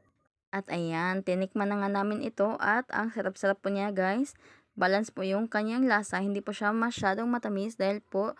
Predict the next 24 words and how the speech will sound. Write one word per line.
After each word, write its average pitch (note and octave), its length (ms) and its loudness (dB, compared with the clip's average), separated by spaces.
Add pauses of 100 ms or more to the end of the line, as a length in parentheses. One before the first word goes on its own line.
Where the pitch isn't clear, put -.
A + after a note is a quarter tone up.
(220)
sa - 180 -4
mga G3 300 0
nilagay F#3+ 420 0
po F#3+ 140 -6
natin. F3+ 640 -4 (200)
Cream F#3 160 -4
densada G3+ 400 0
lang G#3+ 80 2
po G#3 160 -2
yung G#3 160 -2
nilagay G3 240 0
po G3+ 160 -4
natin A3 240 -4
dito F#3+ 320 -2
at G3+ 400 0
all-purpose F#3 640 -2
cream, F3 240 -2
kaya F3 320 -2
po G3 160 -2
hindi G3 240 -4
po F#3+ 160 -4
siya F#3+ 240 -2
gaanong F#3 640 -2
katamisan. E3 880 -4